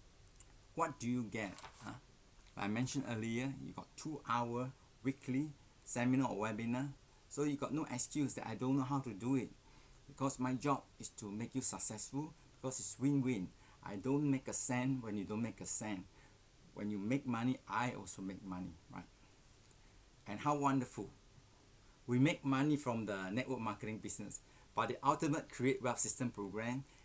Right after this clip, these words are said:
is a paid-for project. I want, I don't want to make money from this program. All the money that's made, fifty percent, uh, will go to, uh,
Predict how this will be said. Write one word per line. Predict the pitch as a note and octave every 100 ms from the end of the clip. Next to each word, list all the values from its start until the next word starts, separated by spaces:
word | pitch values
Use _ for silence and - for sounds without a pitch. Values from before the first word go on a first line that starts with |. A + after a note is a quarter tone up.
| -
is | -
a |
paid-for | - C#3 D3+ - B2+ A#2
project. | - G2+ G#2 G2+ - - - - - - - -
I | A2+
want, | C3 D3+ - - -
I |
don't | B2 C3
want | D3
to | A2+
make | B2
money | A#2 G#2 A2+ A2+
from | - F2+
this | F2 G#2 - - -
program. | G#2 F#2 G2+ F#2+ - - - - -
All | C3 D#3
the | B2+
money | A2+ A2+ B2+ B2+
that's | G2+ G2 -
made, | G2+ A2 - - -
fifty | - C3 E3
percent, | C#3 - - A#2 B2 B2+ - - - -
uh, | F#2+ F#2
will | G2
go | F2 B2
to, | C3 A#2 G#2 G2+
uh, | G2